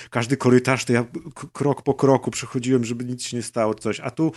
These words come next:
w tym momencie już miałem tak dosyć tego stresu, że totalnie, wiecie, prawie, że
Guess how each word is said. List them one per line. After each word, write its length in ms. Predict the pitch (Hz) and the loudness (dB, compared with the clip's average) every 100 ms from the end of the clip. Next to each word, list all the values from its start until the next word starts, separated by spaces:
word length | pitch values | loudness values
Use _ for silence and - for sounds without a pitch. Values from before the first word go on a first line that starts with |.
| - - | -10 -20
w 80 | - | -4
tym 120 | 160 | 0
momencie 320 | 156 156 151 151 | 2 0 0 -2
już 80 | |
miałem 220 | 147 147 143 | -2 -2 -2
tak 220 | 151 151 | -2 0
dosyć 260 | 147 147 | -2 -2
tego 200 | - 135 | -4 -4
stresu, 420 | 135 - 143 - 131 | -2 2 2 2 -2
że 140 | 127 | -4
totalnie, 560 | 127 123 131 127 127 120 117 110 | -6 0 2 4 2 4 2 2
wiecie, 260 | 110 107 | -2 -2
prawie, 320 | - 123 113 | -2 0 0
że 260 | 107 107 101 | 0 0 0